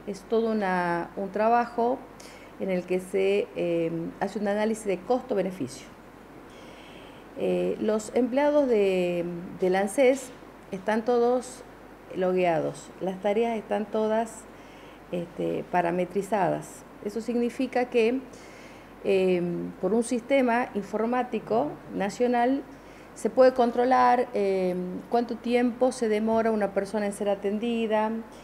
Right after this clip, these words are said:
eh, si se respetan los turnos, si cada trabajador que tiene asignado determinadas tareas las cumple, en qué tiempo la cumple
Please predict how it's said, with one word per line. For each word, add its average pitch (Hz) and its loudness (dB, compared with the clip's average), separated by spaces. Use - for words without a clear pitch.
eh, 196 0
si 214 -4
se 208 -2
respetan 202 -2
los 196 -4
turnos, 220 0
si - -6
cada 254 2
trabajador 226 4
que 208 0
tiene 220 0
asignado 226 0
determinadas 220 -2
tareas 220 2
las 208 -2
cumple, 240 0
en 214 -4
qué 220 -2
tiempo 214 -2
la 196 0
cumple 226 2